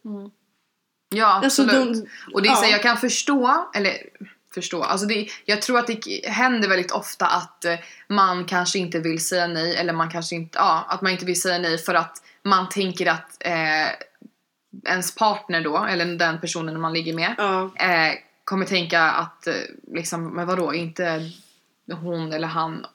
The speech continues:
Speaker 1: attraherad av mig? Varför
Speaker 2: Ja.
Speaker 1: vill den inte ligga?
Speaker 2: Mm.
Speaker 1: Den kanske inte vill liksom göra så den andra personen tar illa upp.
Speaker 2: Ja.
Speaker 1: Men det måste man bara förstå att det är verkligen inte så. För det
Speaker 2: Nej,
Speaker 1: är
Speaker 2: det
Speaker 1: man
Speaker 2: behöver
Speaker 1: inte.
Speaker 2: ju inte handla om det alls.
Speaker 1: Det behöver verkligen inte handla om det. Och det är
Speaker 2: Mm.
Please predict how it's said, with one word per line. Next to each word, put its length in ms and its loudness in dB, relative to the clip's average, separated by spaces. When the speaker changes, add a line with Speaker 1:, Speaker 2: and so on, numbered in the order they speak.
Speaker 1:
attraherad 540 -2
av 100 -6
mig? 160 -4
Varför 180 0
Speaker 2:
Ja. 60 2
Speaker 1:
vill 100 4
den 100 2
inte 180 -4
ligga? 320 -2
Speaker 2:
Mm. 160 2
Speaker 1:
Den 100 4
kanske 220 2
inte 160 0
vill 200 2
liksom 420 -2
göra 220 4
så 120 -2
den 120 2
andra 200 2
personen 300 -4
tar 240 0
illa 200 4
upp. 260 -2
Speaker 2:
Ja. 280 -4
Speaker 1:
Men 380 4
det 180 2
måste 340 0
man 140 2
bara 180 0
förstå 340 -2
att 220 0
det 120 0
är 300 2
verkligen 400 -4
inte 160 -6
så. 200 -4
För 120 -6
det 140 -2
Speaker 2:
Nej, 80 6
Speaker 1:
är 60 6
Speaker 2:
det 60 8
Speaker 1:
man 120 6
Speaker 2:
behöver 160 6
Speaker 1:
inte. 80 2
Speaker 2:
ju 60 4
inte 120 0
handla 280 2
om 140 6
det 140 4
alls. 180 0
Speaker 1:
Det 40 0
behöver 340 4
verkligen 480 2
inte 120 -10
handla 260 -2
om 80 -8
det. 160 0
Och 120 -2
det 60 0
är 40 2
Speaker 2:
Mm. 60 0